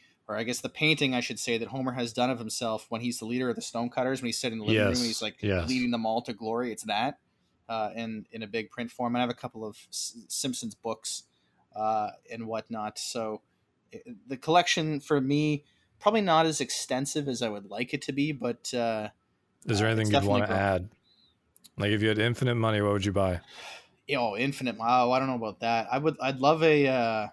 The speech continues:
Speaker 1: I'd love, like, a stuffed toy that I could play with, with my dogs, 'cause they love to, they love things with, like, long limbs that they can play tug of war with. So I'd like to get, like, a Mojo, uh, and have one of those, or, like, um, just to really annoy my wife, I'd have, like,
Speaker 2: Hmm.
Speaker 1: a,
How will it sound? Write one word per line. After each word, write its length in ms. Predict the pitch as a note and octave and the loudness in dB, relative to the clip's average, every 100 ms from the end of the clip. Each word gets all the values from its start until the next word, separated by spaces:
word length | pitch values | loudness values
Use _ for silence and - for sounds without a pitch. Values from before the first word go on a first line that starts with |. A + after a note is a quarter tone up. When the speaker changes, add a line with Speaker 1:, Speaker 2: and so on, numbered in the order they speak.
| _ _ _ _ _ _ _ _ _ _ _ _ | _ _ _ _ _ _ _ _ _ _ _ _
Speaker 1:
I'd 60 | B2+ | 2
love, 160 | D3 E3+ | 4 6
like, 120 | F3+ | 4
a 60 | - | 2
stuffed 400 | - C#3 A#2+ - | 2 2 2 0
toy 360 | C3+ B2+ B2 A2+ | 0 2 4 2
that 140 | G#2+ | -2
I 80 | A2+ | -6
could 220 | - A2 - _ _ _ | -6 -8 -10 _ _ _
play 160 | B2+ | 0
with, 140 | B2+ B2 | 0 -2
with 140 | C3+ | -2
my 120 | A#2+ | -2
dogs, 440 | G#2+ A#2 A2+ A2 - | -2 2 2 2 -2
'cause 120 | A2 | -6
they 80 | A2+ | -6
love 180 | A2 A#2+ | -4 -6
to, 140 | C3 - | -8 -10
they 100 | A#2 | -4
love 160 | A#2+ C3+ | -2 -2
things 160 | C3+ | -4
with, 100 | B2+ | -6
like, 100 | A3+ | -10
long 380 | G#3+ A2+ A#2 A#2 | -8 -4 -2 -4
limbs 300 | G#2+ A2 B2+ | -6 -6 -6
that 80 | A2+ | -6
they 120 | G#2+ | -8
can 300 | G#2 G2+ G2 - _ | -8 -10 -12 -18 _
play 140 | A#2 | -10
tug 220 | G#2 A2+ | -4 -4
of 60 | B2 | -2
war 180 | B2+ B2 | -2 -2
with. 180 | C3 C3 | -2 -4
So 160 | A#2 | -6
I'd 100 | A2 | -4
like 140 | B2+ C3+ | -4 -4
to 80 | C#3+ | -4
get, 100 | B2 | -6
like, 120 | B2+ | -4
a 40 | |
Mojo, 640 | A#2+ A2 A2 A#2 A2+ F#2+ F#2 _ _ _ _ _ _ A2 | -4 -2 -4 -4 -6 -8 -10 _ _ _ _ _ _ -8
uh, 300 | A2+ G2+ G2 - | -4 -2 -4 -8
and 160 | A2 | -10
have 320 | A2+ G#2+ - - | -6 -6 -6 -8
one 120 | A#2+ | -6
of 60 | A2 | -4
those, 220 | A2 G#2+ | -4 -4
or, 120 | B2+ | -2
like, 240 | C3+ D3 C#3+ | 2 2 2
um, 440 | C3+ B2 A2 G#2 - | 0 0 -2 -8 -12
just 220 | B2 - | -10 -4
to 120 | C3+ | -4
really 320 | A2 A3+ B2+ B2+ | -4 -6 -2 -2
annoy 240 | A#2 A#2+ | 0 -2
my 160 | A2+ G2+ | -2 -4
wife, 440 | G2 A2+ C3+ - _ _ _ | -2 -2 -2 -8 _ _ _
I'd 140 | A2+ A2+ | -6 0
have, 140 | B2+ | 2
like, 160 | B2+ B2 | 2 2
Speaker 2:
Hmm. 20 | |
Speaker 1:
a, 220 | A2 G#2+ | 0 -4